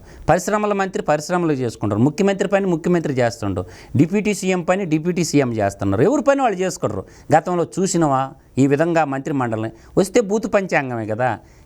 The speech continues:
ఏం చేశారో చెప్పర్రా అంటే నవరంధ్రాల పథకాల గురించి మాత్రం మాట్లాడతారు. ఏడు వందల ముప్పై హామీలు ఇచ్చి సిగ్గు లేకుండా మేము తొంభై ఎనిమిది పర్సెంట్ నెరవేర్చినామని చెప్తారన్నమాట. నేను ఒకటి చెప్తాను, ఇప్పుడు ఒక్కటి గుర్తుపెట్టుకో మాణిక్యం గారు,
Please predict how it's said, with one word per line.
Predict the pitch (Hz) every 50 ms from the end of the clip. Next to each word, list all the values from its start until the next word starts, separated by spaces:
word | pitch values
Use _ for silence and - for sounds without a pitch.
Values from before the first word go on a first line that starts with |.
| -
ఏం | 135 180 220 233 220
చేశారో | 226 226 208 226 214 214 214
చెప్పర్రా | 196 - 190 180 - - 190 185 185 180
అంటే | 180 175 220 202
నవరంధ్రాల | 170 151 156 156 156 147 147 139 127 120
పథకాల | 123 120 110 - - 113 107 98
గురించి | 98 95 95 90 101
మాత్రం | 101 98 104 104 - - - 110 95
మాట్లాడతారు. | 90 87 85 82 - 85 82 78 - - 80 76 73 - - - - - - - - -
ఏడు | 131 156 180 175
వందల | 175 170 160 151 151 147
ముప్పై | 143 143 139 - - 131 123
హామీలు | 113 120 143 160 180 202 196 185 160
ఇచ్చి | 147 117 - - 170
సిగ్గు | 165 - - 143 139 170 185
లేకుండా | 180 165 147 - - 123 117 127 156 180 175 _ _ _ _ _ _ 117
మేము | 139 156 156 151 143 139
తొంభై | - - 143 139 143 143 143 139
ఎనిమిది | 135 131 120 113
పర్సెంట్ | - 139 151 151 - 185 175 156 139
నెరవేర్చినామని | 135 143 156 170 175 165 - - 139 139 131 127 131 143
చెప్తారన్నమాట. | 120 104 95 - - - 92 85 82 80 80 80 80 80 80 - -
నేను | - - - - 110 135 156 165 147 123 135 185 233 240 220 160 131 110 98
ఒకటి | 98 - 180 156 196
చెప్తాను, | 196 180 170 156 - - 151 123 101 95 98 110 - - _ - - - 110 113
ఇప్పుడు | - - 104 123 151 202 214 170 131 110 98 - - - -
ఒక్కటి | 107 117 - - - 156 151
గుర్తుపెట్టుకో | 147 151 151 - 185 180 180 160 170 - - 147 123 113 104 98 95 92 92 90 87 98
మాణిక్యం | 113 123 127 110 - - 95 90
గారు, | 87 87 87 90 92 98 -